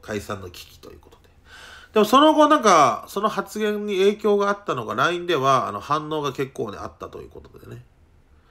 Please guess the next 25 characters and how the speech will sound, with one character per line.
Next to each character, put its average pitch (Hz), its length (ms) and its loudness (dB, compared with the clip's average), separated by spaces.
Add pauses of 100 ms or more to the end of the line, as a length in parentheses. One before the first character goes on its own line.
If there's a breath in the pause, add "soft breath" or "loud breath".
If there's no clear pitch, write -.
(600 soft breath)
え 101 40 -14
ー、 90 220 -12
話 90 120 -10
題 95 160 -8
に 90 60 -18
な 82 80 -14
り 78 100 -16
ま 82 140 -16
し - 180 -16
た。 - 180 -20 (140)
は - 800 -18
い。 - 80 -20 (1500 loud breath)
じ 175 80 0
ゃ 165 40 2
あ - 20 -2
次 247 320 0
の 233 140 6
ニ 190 100 0
ュ 196 80 4
ー - 20 4
ス 175 140 0
い 143 100 2
き 147 160 -6
ま 147 160 2
す。 110 760 -2